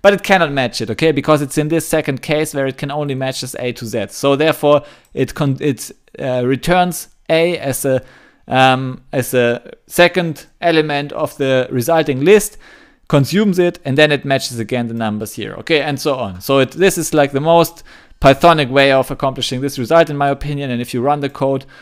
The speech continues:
you obtain nothing because we have to print the result. <laughs> Uh, okay, so let's print it, and now you see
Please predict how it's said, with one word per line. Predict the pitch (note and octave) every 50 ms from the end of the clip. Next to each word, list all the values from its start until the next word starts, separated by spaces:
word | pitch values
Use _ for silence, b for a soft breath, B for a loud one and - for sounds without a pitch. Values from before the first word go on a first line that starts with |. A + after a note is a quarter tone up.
| b b b b b b b b b b b b b b b b
you | - C3+
obtain | C3 - - B3 B3 A#3
nothing | E3 F3 E3 - F3+ D#3+ D3+
because | C3+ B2+ - D3 C#3+ C#3 -
we | C#3
have | B2+ B2 -
to | C#3 B2
print | - - E3+ F3+ E3 -
the | D#3 D3+
result. | C#3+ C3 D3 C#3+ D3 D3+ D3 - - - -
<laughs> | - - C3 A#2 F#2+ B2 -
Uh, | - B2+ B2 B2 B2 A#2+ A#2+
okay, | - D3+ C3 A#2+
so | - - A#2+
let's | A#2 A#2 - -
print | - - D#3+ D3 C#3 D#3
it, | C#3 - - - - -
and | B2
now | B2+ C3
you | B2+ B2 A2
see | - - C#3+ C3+ C3 B2 B2